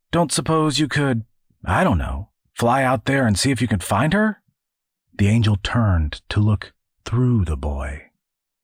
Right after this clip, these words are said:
He stroked his smooth, square chin. "Boy," he addressed him, "explain to me this magic behind monetization."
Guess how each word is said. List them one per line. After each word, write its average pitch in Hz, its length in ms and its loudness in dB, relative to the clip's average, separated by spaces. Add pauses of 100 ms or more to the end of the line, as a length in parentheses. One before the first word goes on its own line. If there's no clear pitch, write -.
(180)
He 117 120 -4
stroked - 540 -2
his 104 140 0
smooth, 104 640 2 (340)
square 95 680 0
chin. 78 540 -4 (800)
"Boy," 69 680 -4 (600)
he 95 200 0
addressed 80 360 -2
him, 73 240 -6 (300)
"explain 82 760 -2
to - 80 -6
me - 420 -12 (720)
this - 420 -6
magic 82 760 -4 (300)
behind - 640 -6 (520)
monetization." 78 1120 -2